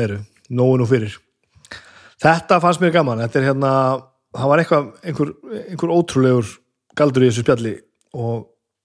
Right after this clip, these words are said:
og ég hlakka til að heyra hvað hann ætlar að gera með alla þessa músík sem hann var að tala um. Ég skal kaupa hip-hop plötu með, með Valdimar. Það er það sem ég skal gera. En ég ætla nú ekki að hafa þetta mikið lengra akkurat núna, það er nú bara þannig. Mér langar að vi-, minna ykkur á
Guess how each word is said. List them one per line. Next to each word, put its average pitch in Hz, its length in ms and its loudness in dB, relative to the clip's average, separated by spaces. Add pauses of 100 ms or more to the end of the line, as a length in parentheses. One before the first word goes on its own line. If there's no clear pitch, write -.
(460)
og 117 460 -6 (220)
ég 117 80 -4
hlakka 127 200 -4
til 131 120 0
að 127 100 2
heyra 135 180 2
hvað 131 140 2
hann 123 80 0
ætlar 120 140 -4
að 151 80 0
gera 135 120 2
með 127 100 0
alla 120 100 -4
þessa 123 120 -2
músík 143 300 -2
sem 107 100 -4
hann 101 80 -4
var 98 100 -8
að 110 80 -10
tala 98 100 -8
um. 92 40 -18 (440)
Ég 254 520 4
skal 240 280 2
kaupa 220 280 2
hip-hop 233 400 0
plötu 165 280 2
með, 135 300 0 (100)
með 135 160 -2
Valdimar. 95 400 -4
Það 139 300 -6
er 107 80 -6
það 107 80 -8
sem 117 120 -10
ég 104 100 -10
skal 98 140 -14
gera. 87 180 -16 (1400)
En 139 160 0
ég 175 80 6
ætla 185 140 2
nú 185 80 2
ekki 180 100 4
að 165 80 2
hafa 185 240 4
þetta 185 240 2
mikið 180 240 2
lengra 175 320 2
akkurat 170 260 0
núna, 147 440 0 (260)
það 135 320 -2
er 131 80 -6
nú 143 160 -4
bara 131 160 0
þannig. 120 320 -4
Mér 127 140 -2
langar 131 180 2
að 127 140 0
vi-, 143 100 0
minna 139 320 -4
ykkur 123 160 0
á 120 80 2